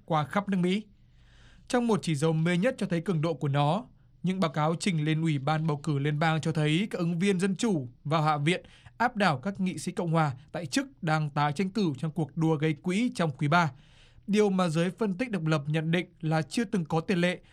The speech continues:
và giúp nâng xác suất về dân chủ giành lại Hạ viện tăng cao hơn một chút.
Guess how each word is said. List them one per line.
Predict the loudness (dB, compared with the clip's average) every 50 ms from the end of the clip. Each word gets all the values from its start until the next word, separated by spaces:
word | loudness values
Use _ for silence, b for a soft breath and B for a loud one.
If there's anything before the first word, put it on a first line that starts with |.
| b b
và | b -2 0 0
giúp | 2 0 0 -2 -2 0
nâng | 0 2 2 0 0 -2
xác | -4 -4 -2
suất | -2 -2 -2 -2
về | -2 -2 -2
dân | 0 -2 -2 -2
chủ | 0 0 0 0 0 -4
giành | -4 -2 0 0 0 0
lại | -2 0
Hạ | 0 -2 0
viện | 0 0 -2 -2 -4 -6 -4
tăng | -2 -2 -2 -4 -2 0
cao | 2 2 2
hơn | 2 2 0
một | 0 0
chút. | 0 0 0 -2